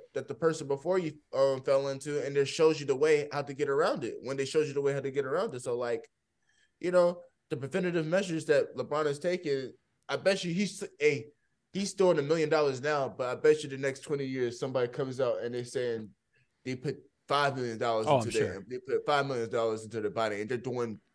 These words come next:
Speaker 1: crazy stuff LeBron only could dream of. You know
Speaker 2: I'm,
Speaker 1: what I mean?
Speaker 2: I'm sure.
Speaker 1: So,
Speaker 2: It, well, and it goes
Speaker 1: yeah.
Speaker 2: back to what you said about emulating. Um, you know, like emulating Pacquiao. Uh, you know, it's like, yeah, you watch what he does. Be-, well, how did he learn?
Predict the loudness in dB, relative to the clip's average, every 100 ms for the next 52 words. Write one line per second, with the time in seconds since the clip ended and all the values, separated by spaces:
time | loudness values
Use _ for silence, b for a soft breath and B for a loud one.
0 | _ _ -6 6 6 6 -4 -4 -2 2
1 | 2 2 2 -2 -2 -8 -8 -6 -4 -4
2 | -4 -6 -10 -6 -6 -6 -8 -8 -6 -8
3 | -12 -10 -8 -4 -2 -2 -4 -4 0 2
4 | 2 4 2 4 4 6 6 6 2 0
5 | -2 0 2 4 2 2 2 2 0 -4
6 | -8 _ b b b 0 2 4 0 -2
7 | -2 -2 -2 -2 0 2 2 4 2 2
8 | -2 -6 -8 -12 _ -8 -6 -6 -4 -2
9 | 0 -2 0 0 -2 _ _ _ _ -2
10 | 2 4 2 0 2 2 0 0 2 2
11 | 0 -4 -8 _ _ _ _ -8 -8 -8
12 | -2 2 2 0 -10 -2 2 2 2 0
13 | -2 -6 -10